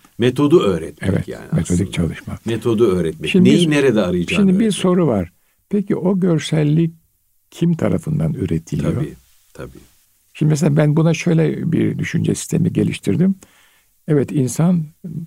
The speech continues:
Speaker 2: önce hayata duyularıyla yaklaşıyor. Yani havas hamse dedikleri beş duyuyla yaklaşıyor. Hayvanlar da böyle yaklaşıyorlar.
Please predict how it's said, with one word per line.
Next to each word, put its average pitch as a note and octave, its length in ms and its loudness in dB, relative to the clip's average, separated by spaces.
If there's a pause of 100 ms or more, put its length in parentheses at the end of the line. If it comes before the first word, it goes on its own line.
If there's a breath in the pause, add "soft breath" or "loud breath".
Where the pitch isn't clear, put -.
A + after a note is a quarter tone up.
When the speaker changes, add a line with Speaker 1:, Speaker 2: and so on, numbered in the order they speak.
(200)
Speaker 2:
önce D3+ 320 2
hayata B2 720 -2
duyularıyla B2+ 760 2
yaklaşıyor. - 880 -6 (1000)
Yani D#3+ 320 -2 (320)
havas A#2 480 -2
hamse G#2+ 340 -2
dedikleri D#3 540 0
beş - 240 -2
duyuyla - 300 -2
yaklaşıyor. - 520 -4 (360 soft breath)
Hayvanlar D3+ 580 0
da D#3 100 0
böyle - 220 -2
yaklaşıyorlar. - 800 -10